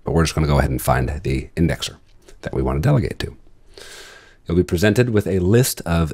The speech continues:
the indexers that you want to analyze. And you could look through all of the different indexers that are currently indexing, and you could see all the subgraphs they are indexing. You could see more information about them.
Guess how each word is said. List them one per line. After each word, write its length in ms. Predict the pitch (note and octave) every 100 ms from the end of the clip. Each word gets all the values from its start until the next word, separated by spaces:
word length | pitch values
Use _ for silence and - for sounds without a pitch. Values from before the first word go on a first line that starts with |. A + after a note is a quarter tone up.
| D#2
the 200 | D#2+ D#2 -
indexers 640 | F#2+ E2+ - F#3+ - - - _ _ _ -
that 240 | D#2+ -
you 140 | E2+ D#2+
want 240 | D#2 -
to 140 | - -
analyze. 560 | D2+ C#2+ D2 E3+ - - - -
And 280 | F#2 F2+ F2+
you 80 | F#2
could 100 | F2+
look 180 | F#2+ A2
through 260 | - A2+
all 420 | - G#2 B2 C3 G#2+
of 220 | A#2 G#2
the 140 | A2+
different 280 | A2 A2+ A2
indexers 480 | G#2 F#2+ - B2 A2+
that 100 | F2+
are 100 | F2
currently 420 | - G2 F#2 F2+
indexing, 580 | F#2 F2 E2 - A#2 D#3+ - - - -
and 100 | E2+
you 80 | F2
could 140 | -
see 120 | G2
all 400 | E2 F2+ F#2+ G2+
the 80 | G2
subgraphs 640 | - F#2+ F2+ F#2 A2 -
they 140 | F2 E2+
are 100 | E2
indexing. 600 | F2 D#2+ D#2+ - C3+ D#3
You 80 | -
could 120 | D#2 C#2+
see 280 | - F2+
more 320 | E2 D#2+ E2 - -
information 500 | - D#2 D2 - -
about 240 | D2 C#2+ -
them. 240 | G#2+ E3